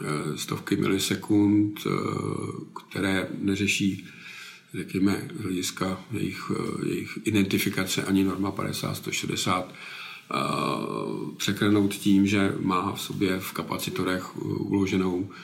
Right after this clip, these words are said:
dynamicky energii, kterou dodá, dodá přesně v té chvíli, kdy, kdy došlo k tomu například, eh, startu, eh,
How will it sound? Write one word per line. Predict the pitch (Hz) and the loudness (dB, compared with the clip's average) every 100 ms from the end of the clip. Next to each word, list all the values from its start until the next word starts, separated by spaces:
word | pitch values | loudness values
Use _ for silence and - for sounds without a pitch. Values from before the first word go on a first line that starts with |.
| - - - | -16 -16 -2
dynamicky | 95 98 92 - - | 2 4 2 0 -2
energii, | 101 92 90 98 | 0 0 0 0
kterou | 90 98 90 | 0 0 0
dodá, | 87 90 87 - | 0 0 -2 0
dodá | 87 90 87 - | 2 2 0 -2
přesně | - - 101 | -2 2 2
v | - | 2
té | 101 | 0
chvíli, | 92 101 92 95 | 0 2 4 4
kdy, | 95 90 85 - - - - - - | 2 0 0 -6 -14 -14 -14 -14 -8
kdy | 92 - 98 | -2 2 2
došlo | 78 95 - - 98 92 - - - - | 2 2 2 2 2 0 -6 -16 -16 -12
k | |
tomu | - 95 95 92 80 | -2 2 4 2 0
například, | 82 - - 90 90 - - | -4 -6 -6 -2 -4 -4 -10
eh, | - - - - - - - - _ _ _ _ - | -10 -10 -12 -10 -10 -10 -12 -14 _ _ _ _ -12
startu, | - 104 98 - 101 92 - - - | 0 2 2 4 4 2 -2 -18 -16
eh, | - | -10